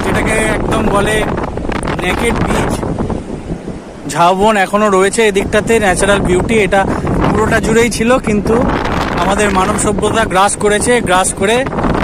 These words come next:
মন্দারমণি, তাজপুর, শঙ্করপুর বানিয়ে ফেলেছে। এই হচ্ছে বিউটি। মানে, দিগন্ত রেখা পরিষ্কার দেখতে পাওয়া যাচ্ছে, বড় বড় ট্রলার মাছ ধরছে। আর এই যে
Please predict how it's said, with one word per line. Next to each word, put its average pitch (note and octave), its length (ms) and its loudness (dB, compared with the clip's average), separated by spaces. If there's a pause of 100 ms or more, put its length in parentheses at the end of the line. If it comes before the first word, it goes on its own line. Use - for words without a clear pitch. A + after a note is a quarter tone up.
মন্দারমণি, G3 540 0
তাজপুর, - 520 0
শঙ্করপুর - 680 0
বানিয়ে - 240 0
ফেলেছে। - 340 -2 (1600)
এই G3 160 0
হচ্ছে F#3+ 320 -2
বিউটি। D#3+ 420 0 (1500)
মানে, - 200 0 (220)
দিগন্ত G3+ 340 0
রেখা G#3+ 280 0 (100)
পরিষ্কার G#3 580 0
দেখতে F#3+ 260 0
পাওয়া G3+ 180 0
যাচ্ছে, G#3+ 360 0
বড় F3 280 2
বড় F#3+ 180 2
ট্রলার F#3 420 0
মাছ F3+ 240 0
ধরছে। F3+ 360 -2 (1500)
আর E3+ 220 2
এই E3 100 0
যে F#3+ 200 0